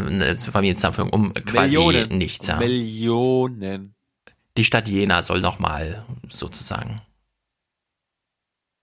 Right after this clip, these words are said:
Speaker 1: der Frankfurter Stadtkern, den man in fünf Minuten durchqueren kann, zu Fuß oder so. Da, und darum geht's. Das sind die Dimensionen. Und jetzt wird uns hier ein Theaterschauspiel vorgeführt.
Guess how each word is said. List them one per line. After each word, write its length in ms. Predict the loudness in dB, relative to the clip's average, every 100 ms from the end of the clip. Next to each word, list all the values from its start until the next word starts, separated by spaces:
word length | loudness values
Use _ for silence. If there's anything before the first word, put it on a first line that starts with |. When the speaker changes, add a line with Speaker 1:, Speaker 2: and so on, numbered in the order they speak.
| _ -16 -10
Speaker 1:
der 60 |
Frankfurter 460 | -6 -2 0 2 2
Stadtkern, 480 | 0 0 0 0 0
den 120 | -2
man 120 | 0
in 80 | 0
fünf 160 | 0 0
Minuten 240 | 0 0
durchqueren 760 | -2 -6 -14 _ -4 -2 0 -2
kann, 220 | -4 -4
zu 100 | -6
Fuß 280 | -6 -6 -6
oder 160 | -6
so. 120 | -8 -6 -2
Da, 80 | 0
und 220 | 0 0
darum 260 | 0 0
geht's. 220 | -2 -4 0
Das 100 | 2
sind 100 | 2
die 120 | 2
Dimensionen. 720 | 2 0 0 -2 -2 -2 -4 _ _ _ -20 _ _ _ _ _ _ _ _ _ _ _
Und 80 | 0
jetzt 160 | 2 2
wird 140 | 0
uns 160 | 2 2
hier 160 | 2 2
ein 140 | 2
Theaterschauspiel 1080 | 2 2 2 2 2 2 2 0 0 0 0
vorgeführt. 1040 | -2 0 0 0 -2 2 2 2 0